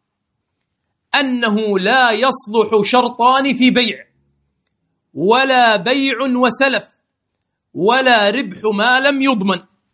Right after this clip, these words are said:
ربح ما لم يضمن ذكرناه قبل قليل، هذه في رواية ثانية. كذلك: "ولا بيع وسلف".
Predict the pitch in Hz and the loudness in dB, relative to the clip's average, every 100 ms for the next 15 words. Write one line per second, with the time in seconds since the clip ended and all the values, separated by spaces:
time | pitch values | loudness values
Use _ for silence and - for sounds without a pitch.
0 | _ _ _ - 285 254 - 233 269 262 | _ _ _ -2 0 0 0 2 2 2
1 | 254 269 277 311 285 220 247 254 262 233 | 0 0 0 0 -2 -4 -2 0 0 -2
2 | 180 214 214 185 160 - _ - 175 185 | -2 -2 -2 -4 -8 -12 _ -8 -2 0
3 | 214 220 208 185 175 147 135 _ _ _ | 2 2 0 -2 -6 -8 -18 _ _ _
4 | _ _ _ _ - 208 285 302 302 302 | _ _ _ _ -4 2 2 2 0 0
5 | 311 285 185 190 254 277 262 233 262 302 | 0 -2 -6 -2 0 4 4 4 0 -2
6 | 254 302 285 277 - 277 196 | -4 -4 0 0 2 0 -2